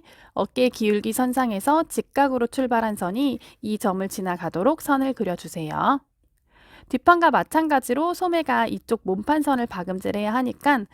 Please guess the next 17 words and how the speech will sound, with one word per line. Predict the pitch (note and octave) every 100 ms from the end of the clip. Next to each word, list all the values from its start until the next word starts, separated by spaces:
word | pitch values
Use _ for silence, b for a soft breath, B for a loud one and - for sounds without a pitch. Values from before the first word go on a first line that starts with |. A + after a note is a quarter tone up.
| B B -
소매 | G4 G4
진동선이 | F4+ A#3 G#3+ C4 B3 A3 G#3 A3+
이 | - G#3+
길이랑 | A3+ G#3+ G3+ A#3
똑같이 | E4 - F4+ - A#3+
나와야겠죠. | F3 E3+ F3+ F3+ E3 - D#3 G#3+ D#4 - _ _ _ b b b -
이쪽 | B3 - D#4+
위쪽 | - A#3 B3 F#4 -
선까지는 | F4+ E4+ E4 D4+ C4 C4
길이를 | - G#3 G#3
같이 | A3 F3 -
쓰고 | B3+ - E3 C4 C4 G3 B B
아래와 | - G#3 B3 A#3+
같은 | - G#3 - E4
값이 | C#4+ - A3
나와야 | F#3 E3+ F3+ A3
하니까 | G#3+ F#3 - G3+